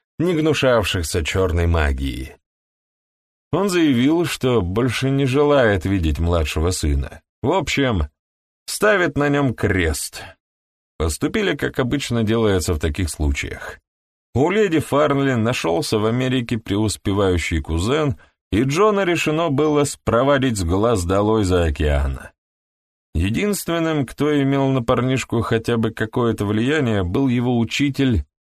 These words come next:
Кеннет Маррей. Молодой человек лет двадцати двух-двадцати трех.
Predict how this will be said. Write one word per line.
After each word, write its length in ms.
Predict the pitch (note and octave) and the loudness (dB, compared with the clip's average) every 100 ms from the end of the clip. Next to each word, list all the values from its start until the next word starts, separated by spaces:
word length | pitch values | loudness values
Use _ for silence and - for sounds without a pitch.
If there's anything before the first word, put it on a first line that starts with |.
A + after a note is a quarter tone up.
| - | -2
Кеннет 480 | C#3+ C#3 C3+ A#2 - | 2 2 0 -2 -2
Маррей. 800 | A2 A2 F2 C#2+ C#2 B1+ B1 _ _ _ _ _ F2+ | 2 2 2 0 -2 -6 -10 _ _ _ _ _ -2
Молодой 400 | C3 G3+ G#3+ D#3 | 0 2 2 0
человек 480 | C3 B2+ D3+ A2+ | 0 0 0 0
лет 220 | G2+ A#2+ F#2 | -2 -2 0
двадцати 520 | F2 - G2+ F#2 A2+ | -2 -2 -6 -2 -2
двух-двадцати 920 | F2+ A2+ C#3+ - E2+ F2 F2+ D#2+ F2+ | 0 0 -2 -2 -4 -4 -4 -4 -2
трех. 540 | F#2 D#2 - - - | 0 -2 -2 -8 -14